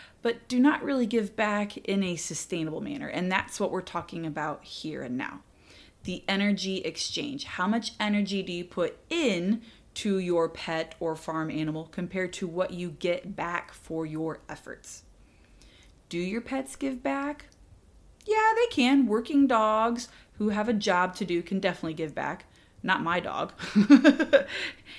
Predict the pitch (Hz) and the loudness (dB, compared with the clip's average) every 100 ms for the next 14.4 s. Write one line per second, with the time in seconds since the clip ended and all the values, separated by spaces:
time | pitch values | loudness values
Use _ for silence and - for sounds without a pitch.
0 | - - 247 208 160 226 240 - 160 160 | -12 0 0 0 -2 2 2 0 -2 -2
1 | 156 160 175 196 - 90 180 - - - | -2 0 2 0 -2 -6 -6 -10 -20 -16
2 | - 202 165 - - _ - 160 202 220 | 2 4 4 0 -6 _ -2 0 2 2
3 | 220 214 185 196 196 208 196 190 202 170 | 4 2 2 4 4 4 2 2 2 2
4 | 190 170 180 175 151 147 165 190 - - | 2 4 4 4 2 -2 -2 -4 -10 -20
5 | - - - 196 175 - 214 190 180 180 | -20 -10 -2 0 0 -2 -2 0 0 -2
6 | 180 190 175 160 165 175 165 180 170 175 | -2 -2 -2 -4 -4 -6 -4 -4 -4 -4
7 | 165 - 226 185 156 - 165 170 170 165 | -4 -4 -2 0 -2 -4 -8 -6 -8 -8
8 | 170 160 151 147 214 208 208 196 175 185 | -6 -6 -4 -4 -2 0 0 0 -2 -2
9 | 254 214 208 - - - _ - 160 185 | -2 -2 -4 -8 -16 -20 _ -6 2 4
10 | 196 202 220 220 214 302 240 175 202 226 | 4 4 0 0 2 4 4 4 2 0
11 | - - - 151 175 - 180 202 185 185 | -6 -16 -8 -2 -2 -4 -2 0 0 0
12 | 160 - 165 151 156 208 214 - 147 160 | -8 -6 -4 -4 -2 -2 -2 -8 -10 -10
13 | 147 - 156 - 156 151 156 147 160 131 | -12 -12 -12 -10 -8 -6 -8 -8 -8 -8
14 | 156 - - - | -8 -6 -6 -6